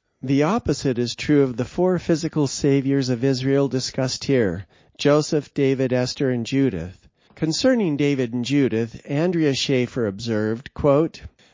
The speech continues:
One of the earliest facts we learn about David and Judith is that they are both beautiful,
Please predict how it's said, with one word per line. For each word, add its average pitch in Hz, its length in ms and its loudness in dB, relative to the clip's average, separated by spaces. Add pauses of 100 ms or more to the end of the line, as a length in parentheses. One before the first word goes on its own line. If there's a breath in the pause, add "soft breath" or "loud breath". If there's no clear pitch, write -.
(140 soft breath)
One 240 140 2
of 170 140 -2
the 143 160 6
earliest 156 440 2
facts 143 380 -2
we 139 100 4
learn 151 260 4
about 117 300 0
David 120 380 -4
and 120 120 -2
Judith 123 460 0
is 135 220 -2
that 151 180 0
they 170 160 4
are 160 100 4
both 185 360 2
beautiful, 151 580 0